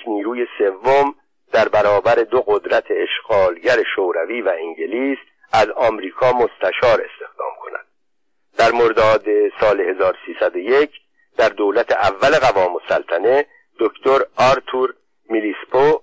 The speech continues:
به عنوان رئیس کل مالیه ایران به استخدام دولت ایران درآمده بود و در آن زمان کارهایی هم انجام داده بود. این بار هم قوام السلطنه به تصور اینکه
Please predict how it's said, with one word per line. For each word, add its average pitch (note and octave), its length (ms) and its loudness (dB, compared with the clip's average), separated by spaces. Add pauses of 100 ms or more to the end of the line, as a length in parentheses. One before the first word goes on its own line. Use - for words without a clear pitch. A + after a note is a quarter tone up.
(120)
به G#2+ 60 2
عنوان A2+ 400 2
رئیس A2+ 360 -2 (180)
کل B2+ 300 0
مالیه G2 540 0
ایران G2+ 380 -2
به G2+ 160 -2
استخدام - 540 -2
دولت F#2+ 380 -4
ایران F#2+ 380 -4
درآمده D2 540 -10
بود - 100 -20 (480)
و G2+ 60 0
در G#2 160 2
آن C#3+ 140 4
زمان D3+ 280 4
کارهایی B2 520 2
هم D#3 160 2
انجام A#2+ 420 0
داده D#2+ 240 -6
بود. - 180 -20 (880)
این E3 160 2
بار F#3+ 180 4
هم F3+ 140 4
قوام C#3 360 4
السلطنه C3 520 2
به D#3 80 0
تصور A#2+ 520 2
اینکه C#3 320 -2